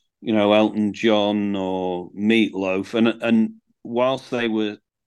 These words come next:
whilst those songs were playing on the radio, and I'd sit up on my, in my bedroom with my little transistor radio, I would sing along to them, mimicking their voices, and actu-,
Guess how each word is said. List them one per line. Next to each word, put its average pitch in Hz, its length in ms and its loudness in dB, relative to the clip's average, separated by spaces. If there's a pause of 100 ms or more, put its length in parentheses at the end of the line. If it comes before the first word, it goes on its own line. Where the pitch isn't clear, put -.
whilst 131 360 -4
those 113 220 -2
songs 110 320 -2
were 107 60 -6
playing 98 640 -4
on 95 160 -4
the 95 80 -2
radio, 98 600 -2 (560)
and 113 140 0
I'd 107 140 2
sit - 200 0
up - 140 -6
on 110 100 6
my, 104 180 4 (240)
in 117 120 0
my 101 120 0
bedroom 110 440 0
with 98 120 -4
my 107 100 0
little 110 240 -2
transistor 107 640 -2
radio, 104 580 -4 (260)
I 131 120 2
would 120 160 2
sing 143 420 2
along 117 540 0 (140)
to 170 220 0
them, 92 260 -8 (540)
mimicking 127 680 2
their 101 140 -2
voices, 127 720 -8 (960)
and 131 160 4
actu-, - 340 -2